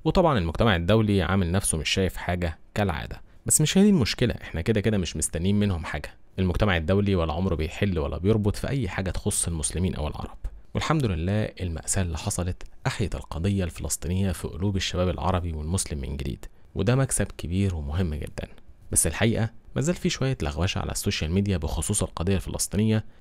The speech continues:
بسبب آراء متبنيها الغرب وحتى ناس عرب زينا.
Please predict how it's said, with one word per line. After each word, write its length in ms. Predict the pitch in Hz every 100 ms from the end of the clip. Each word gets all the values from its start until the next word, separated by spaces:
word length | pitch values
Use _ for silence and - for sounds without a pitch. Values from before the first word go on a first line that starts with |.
| -
بسبب 340 | 113 180 185 -
آراء 240 | 85 113
متبنيها 540 | 98 95 - - 107 95
الغرب 400 | 82 104 113 95 - -
وحتى 400 | - 120 - 95
ناس 260 | 87 104 76
عرب 300 | 90 104 80
زينا. 380 | 73 - -